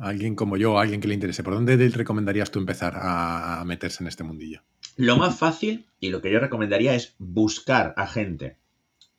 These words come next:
Speaker 2: que juegue y ver si
Speaker 1: Ujú.
Speaker 2: pueden, eh, meterte en una partida para probar. O sea, ese es, yo creo que además es la mayoría, es la forma en la que empezamos la mayoría, ¿no?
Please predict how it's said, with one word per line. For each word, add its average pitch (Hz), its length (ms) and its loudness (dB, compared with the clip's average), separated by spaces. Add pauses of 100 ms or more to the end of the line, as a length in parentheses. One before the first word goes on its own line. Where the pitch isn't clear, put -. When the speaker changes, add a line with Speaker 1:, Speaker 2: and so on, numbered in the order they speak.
Speaker 2:
que 95 160 -4
juegue 127 540 0 (480)
y 95 160 -8
ver 95 160 0
si - 140 -4
Speaker 1:
Ujú. 123 100 2
Speaker 2:
pueden, 104 400 0
eh, 71 600 -8
meterte 82 400 -6
en 85 60 -4
una 87 120 -2
partida 82 380 -2
para 80 160 -6
probar. - 240 -14 (200)
O - 40 -20
sea, 76 160 -14
ese 85 140 -8
es, - 140 -12
yo 90 140 -6
creo 95 120 -4
que 98 80 0
además 90 300 2
es 87 160 -10
la 87 120 0
mayoría, 82 380 -4
es 95 100 -6
la 95 80 -6
forma 104 220 -2
en 87 40 -2
la 82 80 -2
que - 60 -8
empezamos 92 340 -6
la 82 100 -2
mayoría, 85 400 0
¿no? 104 200 -6